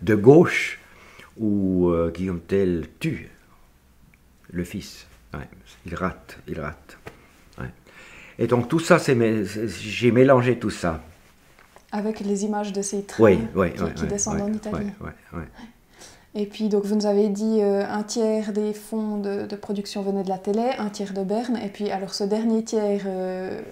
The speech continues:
Speaker 1: Ouais.
Speaker 2: venait d'où ?
Speaker 1: Ouais, ouais,
Speaker 2: C'est,
Speaker 1: il
Speaker 2: c'est de l'argent que vous avez dû
Speaker 1: <laughs>
Speaker 2: chercher,
Speaker 1: Ben,
Speaker 2: euh.
Speaker 1: c'était évidemment, on, on, on, on gagnait pas grand-chose, n'est-ce pas ? C'est ça, c'est toujours la même histoire. On, on met son travail, euh,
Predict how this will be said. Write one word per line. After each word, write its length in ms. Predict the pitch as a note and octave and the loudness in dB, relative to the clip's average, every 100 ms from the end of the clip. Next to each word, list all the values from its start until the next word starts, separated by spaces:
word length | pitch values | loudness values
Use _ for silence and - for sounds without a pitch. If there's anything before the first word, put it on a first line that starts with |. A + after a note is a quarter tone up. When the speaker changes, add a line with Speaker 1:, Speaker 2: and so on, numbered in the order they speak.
| - - - _ - | -20 -20 -20 _ -6
Speaker 1:
Ouais. 180 | E2 D#2+ | -4 -2
Speaker 2:
venait 360 | F#3+ G#3 G#3+ | 2 4 6
d'où ? 200 | G#3 A3+ - - - D2+ | 4 2 -2 -14 -16 -8
Speaker 1:
Ouais, 80 | D#2+ - | -8 -6
ouais, 140 | - - | -4 -2
Speaker 2:
C'est, 120 | G3+ | 0
Speaker 1:
il 60 | - | 0
Speaker 2:
c'est 140 | G3+ | 2
de 40 | |
l'argent 260 | G3 G#3 A3 | 2 2 0
que 60 | G3+ | 2
vous 140 | G#3+ | 2
avez 160 | F#3+ G3 | 4 2
dû 100 | G3 | 0
Speaker 1:
<laughs> 40 | |
Speaker 2:
chercher, 480 | G3+ G3+ - G#3 G#3 | -4 -4 -4 -4 -2
Speaker 1:
Ben, 100 | G#3 | 0
Speaker 2:
euh. 60 | F#3 | 0
Speaker 1:
c'était 260 | F#2+ F2+ | 0 0
évidemment, 420 | D#2+ F2+ G2+ G2 | 0 0 2 2
on, 340 | D#2+ D2 D#2+ E2+ | 0 -2 -2 -4
on, 40 | D#2 G2 | -4 -4
on, 420 | E2 C2+ D2+ E2 | -6 -8 -8 -6
on 40 | |
gagnait 300 | D#2 F2 E2 | -2 -2 -2
pas 120 | D#2+ E2+ | -4 -4
grand-chose, 540 | F#2 F#2+ - B2 E2+ | -4 -4 -4 -4 -4
n'est-ce 140 | D#2 | -8
pas ? 180 | - G2 | -10 -10
C'est 100 | D2+ | -8
ça, 240 | C#2+ F2+ D2+ - - | -10 -10 -12 -18 -20
c'est 120 | F#2 | -14
toujours 240 | - F#2 E2+ | -12 -8 -6
la 80 | D#2+ | -6
même 120 | E2+ | -8
histoire. 440 | G2 - - C#2+ - - - - - - - - - - - E2 | -8 -8 -8 -8 -12 -20 -20 -20 -20 -20 -20 -20 -20 -20 -20 -12
On, 180 | D#2+ - F2 | -12 -8 -4
on 20 | |
met 260 | E2+ G2 | -2 0
son 260 | E2+ - E2+ | -2 -4 -8
travail, 640 | - E2 E2 F#2+ G#2+ G#2+ F#2+ | -4 -4 -4 -4 -6 -8 -8
euh, 180 | E2 | -8